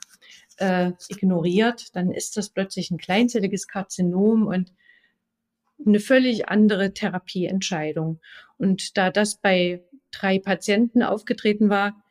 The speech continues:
blieb mir gar nichts anderes übrig, als ganz schnell mal zum Telefonhörer zu greifen und das zu korrigieren. Und noch ein zweites Beispiel. Wir kriegen ja, was ja auch sehr schön ist,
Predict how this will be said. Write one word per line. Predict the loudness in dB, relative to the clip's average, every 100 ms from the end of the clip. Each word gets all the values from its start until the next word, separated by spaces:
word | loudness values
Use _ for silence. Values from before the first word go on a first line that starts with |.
| _ -20 _ _ -6
blieb | -2 2
mir | 2
gar | 2
nichts | 0 -2 -2
anderes | -2 -2 -2
übrig, | -2 0 0 -2 -2
als | -4 -4 -8 -4
ganz | -2 -2
schnell | -2 2 4
mal | 4 2
zum | 0 -2
Telefonhörer | 0 -4 0 0 2 2 0 -2
zu | -6
greifen | -6 -2 -2 0 0
und | 0 -2 -6 _ _
das | -8 -8 -8
zu | -6 -6 _
korrigieren. | -4 -2 -4 0 4 4 6 4
Und | 4 4
noch | 4 2
ein | -2 -2
zweites | 0 2 2 0 -4
Beispiel. | 0 0 0 0 0
Wir | 0
kriegen | 2 4 4
ja, | 4 2
was | -2 -2
ja | -4
auch | -6
sehr | -4 -4 -2
schön | 0 0 0
ist, | -2 -8